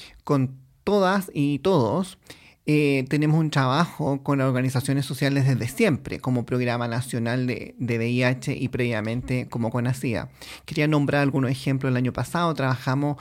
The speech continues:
en un, un trabajo colaborativo con la sociedad civil. Hicimos tres organizaciones, tres eventos o tres jornadas el año pasado en Santiago con gente de la macrozona central,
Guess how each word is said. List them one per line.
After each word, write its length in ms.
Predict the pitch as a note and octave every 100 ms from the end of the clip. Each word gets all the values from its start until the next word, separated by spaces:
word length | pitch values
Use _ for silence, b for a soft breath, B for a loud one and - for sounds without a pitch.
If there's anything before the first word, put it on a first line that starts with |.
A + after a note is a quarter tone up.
| B B
en 160 | D3 C3+
un, 380 | C#3+ C3+ B2+ -
un 160 | C#3+ C#3
trabajo 400 | C#3+ C3 C3 -
colaborativo 1000 | C3 A#2 A#2+ A#2+ A#2+ F#3+ F#3 C3 C3 C3+ B B -
con 120 | C3
la 80 | B2+
sociedad 480 | - B2+ C3+ C#3
civil. 400 | C3+ C#3 C3+ D3+ -
Hicimos 420 | C3+ - C#3 C3 -
tres 460 | E3 G#3 A3 G3 - -
organizaciones, 1000 | C#3+ C#3 C#3 C3+ C3+ C3 D3 C#3+ D3 D3+ - B B
tres 240 | C4+ F#3 F#3
eventos 680 | D#3+ F3+ D3 - C#3 C#3+ - b b
o 140 | C3
tres 180 | B2 C#3+
jornadas 600 | - C#3 C3+ E3 C#3+ C#3+
el 80 | D3
año 180 | C3 C3+
pasado 560 | C3 C3+ C#3 C#3 D#3 D3+ B B B
en 120 | D#3 E3+
Santiago 720 | E3 C3+ A#2+ A#2 B2 E3+ F#3 B B B B
con 160 | C#3
gente 540 | C3+ D#3+ D3 C3+ G2+ -
de 280 | B2+ C3 F3+
la 320 | G3 F#3 F3
macrozona 800 | - C3 C#3+ D3 - C3+ C3 A#2
central, 640 | - A#2+ B2 F3 F#3+ G#3+